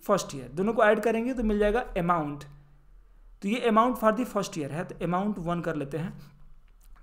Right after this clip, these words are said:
कितना आएगा? पी वन है आपका वन लाख, वन लाख में ऐड कर देंगे टेन थाउजेंड,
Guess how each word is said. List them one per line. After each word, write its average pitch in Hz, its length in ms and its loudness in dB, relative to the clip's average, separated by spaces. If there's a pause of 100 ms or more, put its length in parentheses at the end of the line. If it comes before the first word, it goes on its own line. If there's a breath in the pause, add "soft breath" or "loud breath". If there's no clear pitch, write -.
(120)
कितना 233 200 2
आएगा? 233 240 4
पी 208 200 -6
वन 226 160 2
है 233 80 2
आपका 220 260 0
वन 175 200 0
लाख, 196 320 -4 (1160)
वन 190 200 6
लाख 233 240 4
में 214 100 2
ऐड 202 260 4
कर 226 160 2
देंगे 226 320 -4 (760)
टेन 196 180 -4
थाउजेंड, 185 420 -4